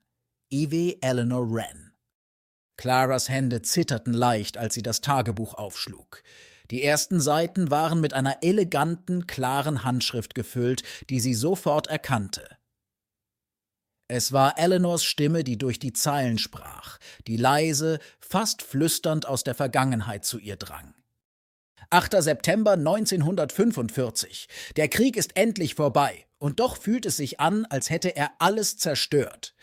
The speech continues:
Nicht nur die Städte, sondern auch unsere Herzen. Ich habe Aiden seit über einem Jahr nicht mehr gehört. Jeden Tag hoffe ich auf ein Lebenszeichen, einen Brief, ein Wort,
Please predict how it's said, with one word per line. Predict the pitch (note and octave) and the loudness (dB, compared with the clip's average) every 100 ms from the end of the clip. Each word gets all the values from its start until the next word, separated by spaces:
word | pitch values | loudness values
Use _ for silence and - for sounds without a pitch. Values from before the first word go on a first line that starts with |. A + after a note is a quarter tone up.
| - | -6
Nicht | F#3 C4+ - | 2 4 4
nur | G3+ | 0
die | C#3 | 0
Städte, | A#2+ F3+ A#3 B3 B3+ - | 0 0 0 0 0 -4
sondern | - E3 F3+ F3+ | 0 2 4 2
auch | D#3+ E3+ | 2 0
unsere | F3+ F#3 E3+ D#3+ | 2 0 2 0
Herzen. | D#3 F#3 - - - _ _ _ - | 0 -2 -2 -6 -8 _ _ _ -4
Ich | D3 C3 | -2 2
habe | E3 F3+ F3 | 4 4 4
Aiden | E3 G#3+ G3+ | 2 2 2
seit | D#3+ D#3 - | 2 0 0
über | A#3 A#3+ A3 F#3+ | 0 4 4 2
einem | E3 G3 E3 | 0 0 0
Jahr | C3 D3 D3 | 2 2 2
nicht | C#3+ B2+ C#3+ | 0 -2 -2
mehr | C3 | -2
gehört. | A#2+ A2+ G2 - - - - | 0 -2 -4 -8 -14 -14 -6
Jeden | C3 A#3 C#4+ A3 | 2 2 2 0
Tag | - F3+ C3 A2+ | 0 0 -2 -4
hoffe | D3+ F3+ D#3 | -2 -2 -2
ich | D3+ | -4
auf | C#3 | -2
ein | C#3+ B2+ | -2 0
Lebenszeichen, | C#3 A3+ F#3 C3+ - B2+ G2+ - - - | 2 2 2 0 -2 -4 -4 -12 -18 -4
einen | C3+ D3 C#3 | -2 0 0
Brief, | B2+ G3+ F#3+ A2 - - | 2 2 0 -4 -12 -6
ein | B2 A2 | -4 -2
Wort, | C3+ G#3 A3 A3 | 0 0 0 -6